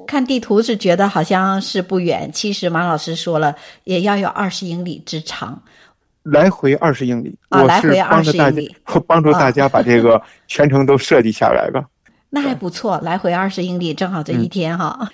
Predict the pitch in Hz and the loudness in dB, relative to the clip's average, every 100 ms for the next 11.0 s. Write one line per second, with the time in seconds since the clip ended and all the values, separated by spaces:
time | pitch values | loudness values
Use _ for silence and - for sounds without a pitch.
0 | _ _ - - 214 160 175 196 196 - | _ _ -10 -2 -2 2 4 6 4 4
1 | 127 123 143 139 175 165 131 127 147 165 | 4 6 6 6 6 4 2 2 2 2
2 | 160 170 151 - 156 139 170 151 120 - | 2 2 2 2 0 0 0 0 -2 -4
3 | 117 - 131 - 131 113 - _ _ - | -6 -4 -4 0 2 0 -2 _ _ -18
4 | - 139 165 165 135 - - 139 135 131 | -6 2 4 4 2 0 0 2 2 2
5 | 131 131 - - 123 120 123 131 143 - | -2 -6 -8 -4 -2 0 -2 -2 -6 -8
6 | - - 180 131 - 127 131 135 139 139 | -10 -4 -2 -2 -4 -6 -4 -4 -6 -8
7 | - 123 120 123 - 143 131 135 160 143 | -2 0 0 -2 -4 -6 -6 -4 -4 -2
8 | 147 120 117 - - - 127 - 143 139 | -4 -4 -10 -14 -14 -6 -6 -6 -6 -6
9 | 135 123 127 135 117 _ _ _ - 143 | -6 -6 -4 -2 -4 _ _ _ -4 -2
10 | 147 143 - 139 127 123 127 120 120 127 | -2 -4 -8 -10 -6 -6 -4 -4 -6 -8